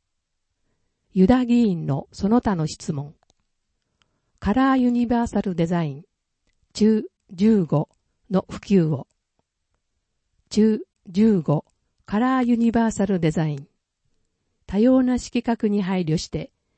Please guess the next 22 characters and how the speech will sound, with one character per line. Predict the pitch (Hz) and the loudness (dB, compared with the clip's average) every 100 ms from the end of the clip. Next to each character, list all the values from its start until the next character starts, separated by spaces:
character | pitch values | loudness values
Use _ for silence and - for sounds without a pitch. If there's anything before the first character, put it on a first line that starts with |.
| _ _ _ | _ _ _
情 | 214 240 | 6 8
報 | 240 233 214 | 8 4 4
が | 190 196 | 0 -4
な | 185 | -2
る | 185 214 | 0 0
べ | 196 | 0
く | - 196 - | -4 -12 -10
す | - | -2
べ | 294 269 | 2 2
て | 202 | 2
の | 190 | 0
人 | - 170 | 0 -2
に | 160 180 | -2 -4
正 | - 247 | 0 0
確 | 254 254 | 0 -2
に | 233 226 | -2 -4
伝 | - 214 | -2 0
わ | 208 | 2
る | 196 | 2
よ | 180 170 | 2 2
う | |
に、 | 147 165 | -4 -10